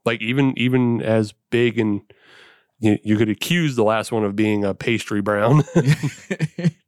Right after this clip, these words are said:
Speaker 1: But honestly, this one is a little bit more sweet than that one.
Speaker 2: Mm-hmm.
Speaker 1: 'Cause that last one had so much alcohol burn to it.
Speaker 2: Yes.
Speaker 1: And it was, it was more nutty than sweet. This
Speaker 2: Mm-hmm.
Speaker 1: one feels,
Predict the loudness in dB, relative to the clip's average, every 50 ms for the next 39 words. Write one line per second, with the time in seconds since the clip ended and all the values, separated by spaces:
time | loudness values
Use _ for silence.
0 | _ _ _ _ 0 0 2 2 2 2 2 0 0 -2 -2 -2 0 0 0 0
1 | 0 0 0 0 0 0 0 0 2 2 0 0 0 -2 0 0 0 0 0 -2
2 | -2 -2 -2 -4 -4 -8 -8 -8 -10 -12 -14 -6 0 4 4 4 4 2 -4 _
3 | _ -20 -20 -20 -20 _ _ _ -2 -2 -2 0 0 0 0 0 0 0 0 -2
4 | -2 -2 -2 -2 -2 -2 -2 -2 -2 -2 -2 0 0 0 -2 -2 -4 -4 -4 -4
5 | -4 -2 -2 -2 0 0 0 0 0 0 -4 -6 -12 -14 -14 -16 -18 _ _ _
6 | -4 -2 -2 -2 -4 -12 -18 _ _ _ _ -4 0 0 2 2 2 0 -2 -4
7 | -10 -16 -6 _ 0 0 2 2 2 2 2 2 2 0 -2 -2 -2 -4 -6 -10
8 | -12 -12 -12 -12 -12 -12 -14 -16 -10 -4 0 0 0 2 2 0 0 2 0 -2
9 | -4 -8 _ _ _ _ _ _ _ _ -2 0 2 2 4 2 2 0 -2 -4
10 | -8 -14